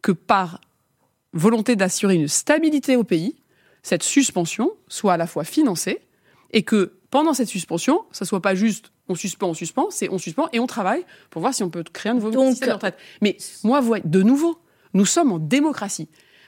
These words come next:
Speaker 1: Pendant des mois et des mois, souvenez-vous, le quarante-neuf trois, c'était impossible, c'était la dictature, c'était autoritaire.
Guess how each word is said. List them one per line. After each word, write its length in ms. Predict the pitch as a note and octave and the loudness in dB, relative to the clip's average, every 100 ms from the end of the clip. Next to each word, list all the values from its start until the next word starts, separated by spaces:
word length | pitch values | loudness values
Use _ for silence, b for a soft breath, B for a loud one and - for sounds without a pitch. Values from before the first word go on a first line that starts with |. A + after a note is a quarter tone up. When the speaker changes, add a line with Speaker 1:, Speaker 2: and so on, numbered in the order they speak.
| - | -2
Speaker 1:
Pendant 300 | B3 B3+ E3+ | 2 2 2
des 160 | C4 | 2
mois 180 | D4 D#4 | 4 2
et 60 | B3+ | 2
des 80 | |
mois, 160 | A#3+ C#4 | 0 0
souvenez-vous, 400 | B3+ A#3 A#3+ D#4 | 0 -2 0 0
le 80 | A3 | 0
quarante-neuf 420 | C#4 C#4 C4 C4+ | 0 0 -2 -4
trois, 220 | - D#4 | -2 -2
c'était 460 | D4+ A#3 C4 D4 E4 _ _ _ | 0 -2 -2 -2 -4 _ _ _
impossible, 560 | F4 F4+ D#4 - A#3+ F3 | 0 2 -2 -2 -4 -4
c'était 320 | G3+ D4+ D#4 B B - | -4 -2 -4 B B -4
la 220 | G3+ G3+ | -2 0
dictature, 680 | C#4+ F4+ E4 D#4+ C#4 A3 D#3+ | 0 0 -2 0 0 0 0
c'était 260 | A3 B3+ | -4 0
autoritaire. 640 | E4+ D4+ D4+ C4+ A3 E3+ | 0 0 -2 -2 -4 -4